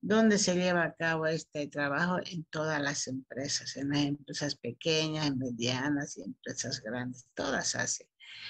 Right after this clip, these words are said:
Así como hemos hecho nosotros la desagregación de los planes, de los cuatro planes que lo van a subir,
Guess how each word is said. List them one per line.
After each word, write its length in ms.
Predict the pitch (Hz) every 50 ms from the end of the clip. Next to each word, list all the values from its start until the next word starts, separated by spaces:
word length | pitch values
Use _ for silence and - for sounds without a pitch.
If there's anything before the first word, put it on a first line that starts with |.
| - -
Así 320 | - - 175 - - 196 196
como 260 | 185 180 180 180 180
hemos 380 | 180 185 180 180 180 180 - 185
hecho 320 | 170 170 175 - 175 151
nosotros 500 | 147 147 160 - - 175 - - 175 160
la 160 | 156 147 143 143
desagregación 1160 | 147 147 147 - - 143 147 147 147 147 147 143 139 143 147 147 - - 151 156 160 160 156
de 200 | 147 139 131 127 123 120 120
los 200 | 131 147 - -
planes, 680 | _ - 156 143 135 131 127 127 135 143 156 180 170
de 120 | - - -
los 200 | 135 135 - -
cuatro 460 | - 127 - 123 127 - - 131 -
planes 560 | - 127 127 120 113 123 127 147 175 - -
que 160 | - - 131
lo 140 | 110 110 123
van 220 | 131 123 127 131 135
a 60 | 147
subir, 540 | - - 143 131 123 135 143 147 151 151